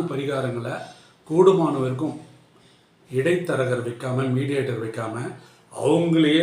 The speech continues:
பண்ண வைக்கும் போது, ஒரு மலர் பூஜை பண்ணுங்க, ஒரு அன்னதானம் பண்ணுங்க, இந்த இடத்துல போய் இந்த காசை கொடுங்க, இந்த தீர்த்தத்தை வச்சு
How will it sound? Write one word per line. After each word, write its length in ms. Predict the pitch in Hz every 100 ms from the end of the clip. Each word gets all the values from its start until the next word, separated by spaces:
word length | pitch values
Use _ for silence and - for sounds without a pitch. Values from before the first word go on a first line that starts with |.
| 170
பண்ண 160 | 131 127
வைக்கும் 360 | 127 110 120 107
போது, 200 | 107 117 113 - _ _ _ - - _ _ _
ஒரு 180 | 139 127 120 127
மலர் 300 | 151 139 -
பூஜை 240 | 135 127 120
பண்ணுங்க, 260 | 113 110 123 120
ஒரு 80 | 117
அன்னதானம் 540 | 123 131 123 117 107 113
பண்ணுங்க, 280 | 110 110 113 117
இந்த 100 | 120 120
இடத்துல 260 | 127 127
போய் 160 | 127 120
இந்த 120 | 113 117
காசை 240 | 117 -
கொடுங்க, 300 | 104 107 104 110 110 - - - _
இந்த 240 | 131 131 127
தீர்த்தத்தை 400 | 160 143 127 127
வச்சு 260 | 117 131